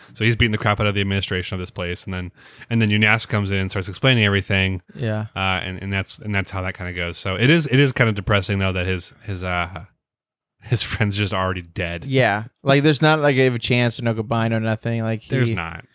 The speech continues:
Speaker 1: no.
Speaker 2: Yeah, and I feel like it ended on a sour note because she kind of was, yeah, again, which this kinda happens, like, when people are sick and then you're there hanging out, they feel guilty that you're maybe spending a lot of time with them,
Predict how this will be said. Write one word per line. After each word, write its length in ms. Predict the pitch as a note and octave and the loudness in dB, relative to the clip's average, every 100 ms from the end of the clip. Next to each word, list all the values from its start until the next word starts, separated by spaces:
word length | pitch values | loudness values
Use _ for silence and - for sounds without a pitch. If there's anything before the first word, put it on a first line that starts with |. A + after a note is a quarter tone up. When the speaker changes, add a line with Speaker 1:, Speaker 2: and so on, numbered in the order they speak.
| - | -18
Speaker 1:
no. 220 | - - | -16 -10
Speaker 2:
Yeah, 280 | - G#2 G2+ - | -4 -4 -4 0
and 100 | D3+ | 2
I 60 | D3+ | 4
feel 160 | F#3+ | 4
like 100 | F#3 | 4
it 60 | D#3 | 2
ended 260 | C#3 C3 | 2 2
on 180 | C3 B2+ | 2 0
a 40 | A#2+ | 0
sour 320 | C3 A#2+ A#2+ | 2 2 4
note 260 | A#2+ B2+ | 2 2
because 320 | C#3 C3+ A#2+ A2 | 0 -2 -2 -2
she 160 | B2+ | -6
kind 260 | B2 A#2+ A#2 | -2 2 2
of 240 | A2+ G#2+ _ _ _ _ _ - | 0 -2 _ _ _ _ _ 0
was, 220 | D3 - _ - | 2 0 _ -10
yeah, 340 | G3+ G#3 E3 | 0 2 4
again, 300 | F#3+ F3+ D#3+ | 4 2 2
which 200 | F3 - | -2 -2
this 180 | F#3 - | -4 0
kinda 260 | G#3+ F#3+ | 2 2
happens, 420 | D3 D3+ C3+ C3 B2 | 4 4 2 0 0
like, 120 | A#2+ | 0
when 120 | B2 | -2
people 280 | C3 C3+ B2+ | -4 2 2
are 80 | A#2 | 2
sick 340 | - B2+ A#2+ | 2 2 2
and 140 | A#2+ | 0
then 100 | A#2+ | 0
you're 140 | A#2 A#2 | 0 2
there 160 | A#2+ | 2
hanging 300 | A#2 A#2+ A2+ | 4 2 2
out, 100 | A#2+ | 2
they 100 | C3+ | 2
feel 220 | C3 D#3+ B2 | 2 2 0
guilty 580 | A2+ A#2+ A#2 - B2 | 2 2 2 0 -2
that 340 | A#2+ A#2+ A2 F#2 | 2 4 4 2
you're 140 | B2 | -2
maybe 300 | A#2 A2+ A2+ | 0 0 -2
spending 360 | - B2 A#2 A#2 | -4 -2 -2 0
a 60 | |
lot 200 | A2+ A2+ | -2 -2
of 100 | A2+ | -2
time 360 | - A2 G#2+ A#2 | -4 -4 -2 -2
with 200 | C3 - | -4 0
them, 420 | D3 D3+ D#3 D#3+ | 2 4 2 -2